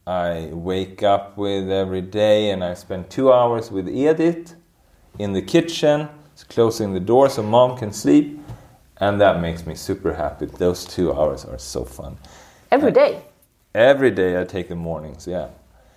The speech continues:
Speaker 1: And then I have a boat project I,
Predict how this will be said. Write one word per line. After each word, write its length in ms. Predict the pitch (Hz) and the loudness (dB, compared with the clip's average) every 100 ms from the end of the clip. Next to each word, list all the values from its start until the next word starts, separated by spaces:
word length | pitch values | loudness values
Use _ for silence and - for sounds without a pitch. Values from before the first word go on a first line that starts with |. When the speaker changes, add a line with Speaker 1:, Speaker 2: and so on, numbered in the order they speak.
| _ _ - | _ _ -8
Speaker 1:
And 200 | 110 110 | -6 0
then 560 | 117 120 120 120 120 117 | 4 6 6 4 0 -4
I 100 | 95 | -4
have 220 | 95 95 | 0 0
a 60 | 90 | 0
boat 360 | 82 117 165 165 | 2 2 2 0
project 680 | 139 135 135 151 - - - _ _ _ _ - - | 0 0 0 -4 -4 -18 -20 _ _ _ _ -12 -2
I, 280 | 95 90 | 0 0